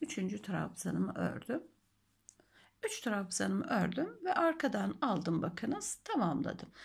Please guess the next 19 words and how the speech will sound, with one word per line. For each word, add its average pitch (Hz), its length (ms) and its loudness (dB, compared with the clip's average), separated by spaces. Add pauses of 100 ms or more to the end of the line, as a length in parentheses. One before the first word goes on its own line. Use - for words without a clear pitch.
(120)
Şimdi 381 340 0
aşağıdaki 381 760 0
üç - 220 -4
tane 220 380 2
trabzanımı 180 960 2 (320)
örüyorum. 185 460 2 (120)
Tığımın 370 360 6
başını 247 340 4
doluyorum. 160 580 0 (1300)
Şu - 140 -6
şekilde - 480 -4
giriyorum. 190 720 -2
Dışa - 280 -4
kabartıyorum. 175 920 0 (2000)
Yeniden 247 680 4
arkadan 254 720 2
giriyorum. 254 720 2
İkinciyi 190 540 0
örüyorum. 262 580 2